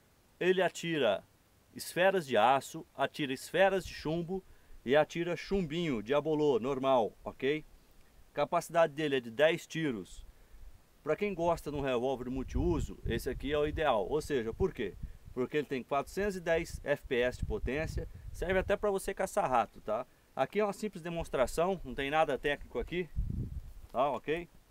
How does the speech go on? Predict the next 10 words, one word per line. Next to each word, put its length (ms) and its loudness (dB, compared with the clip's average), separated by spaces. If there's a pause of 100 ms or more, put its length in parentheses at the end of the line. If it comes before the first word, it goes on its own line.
(1120)
Nesse 280 -6
caso 340 6
tem 320 -2
cinco 600 -6 (320)
chumbinho 560 -4 (440)
e 80 -6
dez 320 4
esferas 380 -2
de 100 0
aço. 360 2